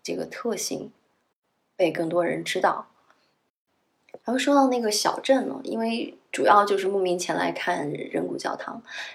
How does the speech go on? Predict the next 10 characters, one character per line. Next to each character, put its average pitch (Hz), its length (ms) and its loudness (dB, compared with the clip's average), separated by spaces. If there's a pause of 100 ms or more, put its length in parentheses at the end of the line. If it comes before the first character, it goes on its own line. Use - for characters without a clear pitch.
(100)
其 - 260 -2
他 269 240 4
的 233 100 4
地 226 140 -2
方 202 160 4
都 240 160 0
非 311 280 2
常 - 200 0
安 - 260 -2
静， - 300 -4